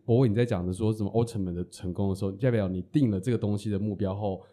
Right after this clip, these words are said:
其他事情你也有先定了，比方说不，其他事不能改，一定要到什么什么什么才是这个一百分，它是一个很绝对值的，的前进。可是当你在做一件事情过程中，你可以一直改变你的成功标准的话，其实它就是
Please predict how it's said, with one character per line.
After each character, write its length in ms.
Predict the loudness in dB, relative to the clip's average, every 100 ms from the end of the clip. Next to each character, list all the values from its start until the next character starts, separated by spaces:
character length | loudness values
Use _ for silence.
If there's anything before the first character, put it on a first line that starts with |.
| _ _
其 200 | -4 0
他 160 | 0 -2
事 140 | -4
情 120 | -4 0
你 160 | 2
也 60 | 2
有 80 | 2
先 220 | 0 -2
定 180 | 0 -2
了， 60 |
比 140 | -2 -2
方 140 | -2
说 100 | 0
不， 160 | 2 2
其 160 | 2
他 140 | 0 0
事 100 | -2
不 140 | -2
能 160 | -2 -2
改， 160 | -6
一 80 | -4
定 100 | -2
要 100 | -2
到 360 | 0 2 0 -2 -20 -10
什 140 | 0
么 100 | 0
什 100 | 2
么 100 | 2
什 80 | 2
么 120 | 0
才 180 | -2 -4
是 240 | -2 -2 -2
这 80 |
个 100 | -4
一 60 | -6
百 180 | -6 -10
分， 260 | -6 -6
它 140 | -4 -4
是 100 | -4
一 40 |
个 60 | -6
很 100 | -8
绝 300 | -10 -8 -6
对 280 | 0 2 2
值 300 | -2 -12 -8
的， 240 | -6 -6 -8 _ _ _ -4
的 120 | -4
前 300 | -2 -6 -6
进。 220 | -6 -6
可 100 | -2
是 200 | 0 0 -2 -8
当 200 | -2 2
你 100 | 2
在 160 | 0 -2
做 240 | 2 2
一 40 | 4
件 160 | 2
事 80 | 0
情 120 | 0
过 180 | 0 0
程 160 | 0 -2
中， 180 | -2 -4
你 60 |
可 120 | -4 -4
以 60 |
一 80 | -4
直 120 | -6
改 200 | -8 -6
变 180 | -2 -2
你 60 | -2
的 60 |
成 180 | -6 -6
功 160 | -4 -2
标 140 | -2
准 140 | -2 -4
的 100 | -6
话， 260 | -6 -6 -10 _ _
其 240 | -6 -2 -2
实 400 | 0 -2 -2 -6 _ _ -14
它 260 | -4 -2 0
就 160 | 0
是 340 | -2 0 0